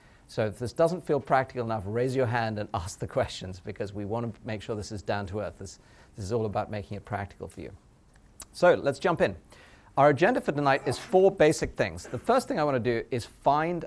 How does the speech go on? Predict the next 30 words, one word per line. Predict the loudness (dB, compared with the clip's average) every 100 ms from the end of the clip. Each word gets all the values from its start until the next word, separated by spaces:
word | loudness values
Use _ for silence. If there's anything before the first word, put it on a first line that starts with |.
| -4
a |
disruptive | -4 2 0 0 -4
business | -4 -4 -6 -4
model | -4 -6
for | -10 -14
you. | -16 -20 -20 -14
So | 0 2
I |
will | 4 2
not | 4 4 2
be | 0
happy | 0 2 0 -2
if | -2
you | -2
walk | 0 2 2
out | 2
of | 2
here | -2 -2
thinking, | -4 -6 -4 0
"Okay, | 0 2 0
my | 0
business | -2 -4 -4 -4
model | -2 -2 -2 -6
is | -8
just | -4 -2 -2 -6 -6
a |
Me | -4 -4
Too | -4 -4 -4
business | -4 -4 -8
model." | -8 -8